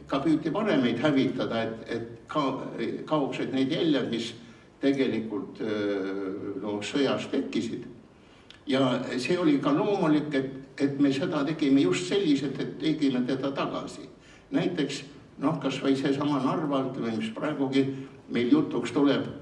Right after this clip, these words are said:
Kui ei oleks Narvas praegu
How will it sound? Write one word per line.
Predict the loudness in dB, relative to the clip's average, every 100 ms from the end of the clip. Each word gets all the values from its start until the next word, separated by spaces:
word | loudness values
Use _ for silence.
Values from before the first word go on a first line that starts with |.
| -16 -20 -20 -2
Kui | 2 4
ei |
oleks | 4 4 2 0
Narvas | 2 2 0 -2 -6 -12 -8
praegu | -4 -2 -2 -4 -6